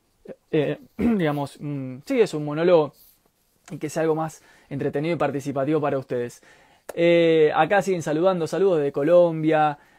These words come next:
Bueno, nada, un montón de gente, qué bueno. Alejandro saluda, hola Alu, Ale, Nati, bueno, Sofi, saludos a todos, qué bueno que, que nos podamos,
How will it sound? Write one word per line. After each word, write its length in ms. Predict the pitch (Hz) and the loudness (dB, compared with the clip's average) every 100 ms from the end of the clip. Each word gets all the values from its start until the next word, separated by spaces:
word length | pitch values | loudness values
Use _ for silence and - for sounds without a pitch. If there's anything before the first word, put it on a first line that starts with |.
| _ - | _ 0
Bueno, 340 | 143 123 120 | 0 0 -6
nada, 240 | 131 127 | -4 -4
un 80 | 123 | -4
montón 380 | 131 131 139 147 | -8 -6 -4 -4
de 100 | 143 | -6
gente, 380 | 151 147 139 139 | -6 -6 -4 -4
qué 100 | 139 | -2
bueno. 380 | 139 147 147 139 | 0 0 0 -4
Alejandro 400 | 131 151 147 139 | -4 -8 -10 -8
saluda, 420 | 135 156 147 139 | -4 -2 2 2
hola 340 | 147 143 143 | 2 0 2
Alu, 280 | 151 151 147 - _ _ _ _ - | 2 0 -4 -10 _ _ _ _ 6
Ale, 480 | 156 156 156 151 - | 6 8 2 0 -2
Nati, 640 | 156 156 - 160 156 143 - - 165 - | -2 -2 -2 -2 -2 -4 -16 -20 -20 -12
bueno, 580 | 147 139 131 127 127 127 | -4 -2 -2 -6 -12 -14
Sofi, 680 | - 160 156 - 156 151 143 | -4 -2 -2 -2 0 0 -2
saludos 440 | - 160 196 156 | -2 2 2 2
a 80 | 135 | -6
todos, 480 | 156 156 160 156 - | 0 2 4 2 -2
qué 100 | 165 | -4
bueno 260 | 170 180 | -4 -4
que, 320 | 139 127 123 - | -6 -6 -6 -12
que 60 | |
nos 180 | 131 127 | -18 -18
podamos, 560 | - 143 143 135 - | -10 -8 -8 -12 -20